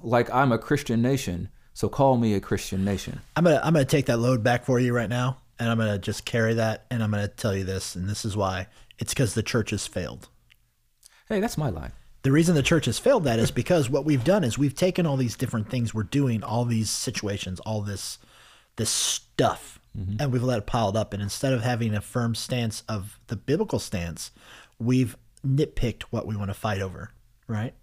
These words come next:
Speaker 1: Yeah.
Speaker 2: And it's been happening since the really, since our nation was started, we were nitpicking over what we're gonna fight for, what we're not
Speaker 1: Mm-hmm.
Speaker 2: gonna fight for, and all these different things. But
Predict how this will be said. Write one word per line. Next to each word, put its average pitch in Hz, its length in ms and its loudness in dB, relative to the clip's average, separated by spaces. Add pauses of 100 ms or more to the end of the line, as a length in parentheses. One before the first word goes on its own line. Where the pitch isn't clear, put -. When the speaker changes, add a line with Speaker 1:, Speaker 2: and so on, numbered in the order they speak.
Speaker 1:
Yeah. 135 180 -4 (520)
Speaker 2:
And 131 140 2
it's 135 100 0
been 151 140 2
happening 139 400 0
since - 560 -2 (400)
the 110 180 -2 (760)
really, 139 220 4
since 131 260 0
our 123 80 4
nation 113 260 0
was 110 100 0
started, 113 260 0
we 101 100 -2
were 104 120 0
nitpicking 117 500 -2
over 101 200 -2
what 117 200 -2
we're 131 80 0
gonna 123 120 0
fight 117 260 -2
for, 110 200 -2
what 107 160 -2
we're 98 60 0
not 113 120 2
Speaker 1:
Mm-hmm. 135 80 -2
Speaker 2:
gonna 113 120 -4
fight 104 220 -4
for, 101 220 -4
and 101 80 0
all 101 100 -2
these 101 160 -4
different 92 280 -6
things. 82 320 -10 (680)
But 147 400 2